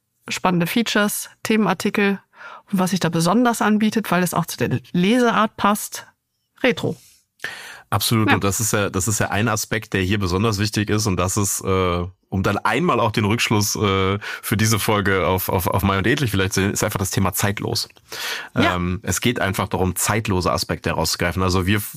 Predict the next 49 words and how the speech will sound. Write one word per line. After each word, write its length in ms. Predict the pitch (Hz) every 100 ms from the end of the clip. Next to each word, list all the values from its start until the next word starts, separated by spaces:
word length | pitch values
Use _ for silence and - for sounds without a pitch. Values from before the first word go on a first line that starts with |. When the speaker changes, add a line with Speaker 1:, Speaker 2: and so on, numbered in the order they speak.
| - - - 90
Speaker 2:
in 140 | 107
der 80 | 107
Mode 320 | 101 104 147
ist 160 | 123 120
es 60 | 101
auch 160 | 117
relevant. 340 | 127 117 113 113
Wir 140 | 104
versuchen 300 | - 104 107
es 100 | 107
natürlich 260 | 101 - 101
in 120 | 95
unseren 260 | 98 98 90
Kollektionen, 540 | 101 92 - 98 101 - - -
äh, 160 | 98 95
so 120 | 92
oft 220 | 101 104
wie 60 | 101
möglich 380 | 98 101 98 -
wirklich 340 | - 101 -
Mode, 400 | 101 98 101 117
die 140 | 104 98
sich 180 | 95 107
nicht 300 | 123 - 101
nur 260 | 113 135
an 140 | 113 110
Trends 280 | 120 117
orientiert, 440 | 104 113 110 120 110
sondern 200 | 90 92
eben 200 | 95 101
zeitlos 560 | - 85 107 123 123
ist. 260 | - 120 - - - - -
Und 100 | -
dasselbe 380 | 104 - 107 127
gilt 240 | 107 123
auch 120 | 110 -
für 80 |
das 120 | 107 104
ganze 280 | 107 120
Retro-Thema, 580 | 98 123 - - 82 82
gilt 180 | 85 98
auch 100 | 104
für 120 | 104
diese 220 | 98 98
Magazine, 500 | 98 95 95 - 113 90 - - -
äh, 360 | 92 90 87 90
gilt 260 | 95 104
für 220 | - 113
Print. 420 | 104 - 135 92